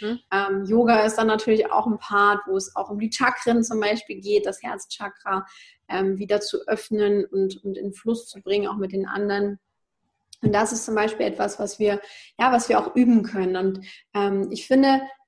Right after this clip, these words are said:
Speaker 2: da ist einfach so schön, wenn man sich so vorstellt, man ist in so einer lauten, yang-lastigen Welt, wie du es gerade auch beschrieben
Speaker 1: Mhm.
Speaker 2: hast, in so einer Arbeitswelt,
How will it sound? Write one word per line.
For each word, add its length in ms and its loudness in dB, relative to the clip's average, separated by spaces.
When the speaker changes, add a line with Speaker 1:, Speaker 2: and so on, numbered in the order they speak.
Speaker 2:
da 260 6
ist 120 0
einfach 220 2
so 120 -4
schön, 220 2
wenn 80 2
man 100 2
sich 120 -2
so 80 -8
vorstellt, 400 2
man 80 2
ist 140 -2
in 100 2
so 100 -2
einer 180 0
lauten, 760 6
yang-lastigen 1000 2
Welt, 340 6
wie 60 4
du 80 2
es 100 -2
gerade 200 2
auch 100 -2
beschrieben 340 4
Speaker 1:
Mhm. 60 8
Speaker 2:
hast, 180 0
in 80 -6
so 60 -8
einer 260 -2
Arbeitswelt, 640 0